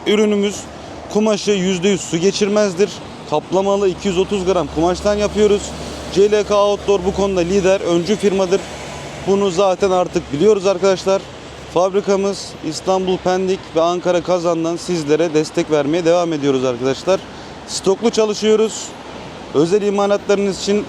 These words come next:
ekstradan zaman harcayıp sizin isteklerinize göre ürün üretebiliyoruz. Bu kamp çadırlarının haricinde bir de karavan çadırı imalatı yapıyoruz arkadaşlar.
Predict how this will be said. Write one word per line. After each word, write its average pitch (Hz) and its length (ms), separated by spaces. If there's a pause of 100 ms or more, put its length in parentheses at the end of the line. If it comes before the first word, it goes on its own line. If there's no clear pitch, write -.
(100)
ekstradan 190 640 (260)
zaman 196 280
harcayıp 185 400
sizin 170 300
isteklerinize 190 640
göre 180 220
ürün 165 240
üretebiliyoruz. 185 680 (340)
Bu 220 100
kamp 214 240
çadırlarının 190 460
haricinde 180 720
bir 180 200
de 175 180 (460)
karavan 185 360
çadırı 180 300
imalatı 180 440
yapıyoruz 185 340
arkadaşlar. 190 520